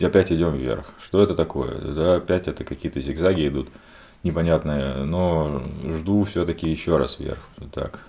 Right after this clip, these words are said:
вот, вот такой вот вариант пока основной. М, ну, посмотрим. Соответственно, вот видите, на этом деле золото, наверное, скорее всего, за евро может сходить вверх, за акциями сходить вверх, а потом будет такой обвальчик, мягко говоря.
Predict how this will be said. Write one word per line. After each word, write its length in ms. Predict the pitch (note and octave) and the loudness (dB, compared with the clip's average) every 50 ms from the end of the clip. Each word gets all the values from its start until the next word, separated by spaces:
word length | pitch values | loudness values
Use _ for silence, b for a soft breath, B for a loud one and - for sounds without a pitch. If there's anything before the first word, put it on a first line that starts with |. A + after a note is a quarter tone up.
| - - - - - - - - - | -20 -18 -16 -14 -14 -14 -14 -14 -14
вот, 200 | - - - - | -16 -12 -10 -10
вот 120 | - - | -6 -2
такой 300 | - D#2+ - - F#2 E2 | -4 -2 2 4 4 4
вот 140 | C#2+ C#2 - | 4 2 2
вариант 280 | D#2+ E2+ F#2 F#2+ - | 4 4 4 4 4
пока 220 | - D2+ - - D#2 | 0 -2 2 2 0
основной. 520 | D2+ - - E2 E2 F2 G2 G#2 A2 G#2+ B B B B B B B B B B B B B - | 0 0 -2 -2 0 2 2 2 2 0 B B B B B B B B B B B B B -14
М, 580 | - F2 E2+ E2+ E2 D#2+ D#2 D2 D2 C#2+ C#2+ C#2+ | -10 -6 -4 -2 -2 -2 -2 -2 -2 -2 -2 -2
ну, 120 | D#2+ F2+ | -2 0
посмотрим. 560 | - C#2+ - - E2 E2+ F2+ F2 E2+ D2+ C#2 | 0 0 0 2 2 0 0 0 0 -2 -2
Соответственно, 580 | - D2 C#2+ C#2+ D#2+ E2+ E2+ - - F2 E2+ E2 | -2 -2 -2 0 2 0 0 0 -2 -2 0 0
вот 260 | E2 E2+ F2+ F2+ - | 2 2 2 2 0
видите, 480 | E2+ E2+ E2+ E2+ E2 - - D#2 D2 D2 | 0 0 2 0 0 0 -2 -2 -2 -2
на 220 | C#2+ D2 D#2 D#2+ | -2 0 0 0
этом 240 | D#2+ - E2 D#2+ D#2 | 0 0 0 -2 0
деле 300 | D#2+ F#2 F#2+ F#2+ E2+ D#2 | 4 4 4 4 4 2
золото, 400 | D2 E2 E2 F2+ F2 E2 - C#2+ | 4 4 4 4 4 2 0 -2
наверное, 220 | D2 D2 D2 D2 | -2 0 -2 -2
скорее 280 | C#2+ - D#2 D2+ D2+ D2 | -2 -2 -2 0 0 0
всего, 160 | - E2 D2+ | -2 -2 -2
за 100 | D2 D#2 | 0 0
евро 280 | D#2+ F2 G2 G#2+ G2 F2 | 2 2 2 2 2 0
может 220 | E2+ D#2+ D#2 - | 0 -2 -4 -4
сходить 320 | - D#2+ D#2+ D#2+ D2+ C#2+ D#2 | -4 -4 -2 -2 -2 -4 -2
вверх, 420 | D2+ D2+ D#2 D2+ D2 - - - - - - - - | 0 2 2 2 0 -2 -8 -20 -20 -20 -20 -14 -6
за 180 | C#2+ D2+ E2 | -2 2 2
акциями 320 | F2+ F2 - - F2 E2 D#2+ | 2 0 0 -4 -2 -2 -2
сходить 380 | D#2+ - D#2+ D#2 D#2 D2+ - | -2 -4 -4 -2 -4 -4 -2
вверх, 260 | D#2 D#2 D2 C#2+ C#2 C#2+ | -2 -2 -2 -2 -2 -4
а 60 | C#2 | -4
потом 360 | C#2+ C#2 C#2+ E2 E2+ F2+ E2 | -4 -2 -2 -2 -2 -2 -2
будет 380 | D2 D#2 D2+ D#2 D#2 - - - | -2 -2 -2 -2 -2 -4 -4 -4
такой 480 | D2 C#2+ - - D#2 D2+ D2 C#2+ C#2 B B B B B B B B | -4 -4 -2 0 0 0 0 0 -2 B B B B B B B B
обвальчик, 480 | - E2+ E2 D#2+ C#2+ C#2 - - - - | -4 0 2 2 2 2 0 -8 -10 -10
мягко 260 | C#2+ C#2 - - C#2 | -10 -10 -8 -6 -6
говоря. 520 | C2+ D#2 D2+ D#2 E2 G2 A2+ A#2+ G#2+ B | -4 0 0 2 4 4 2 2 0 B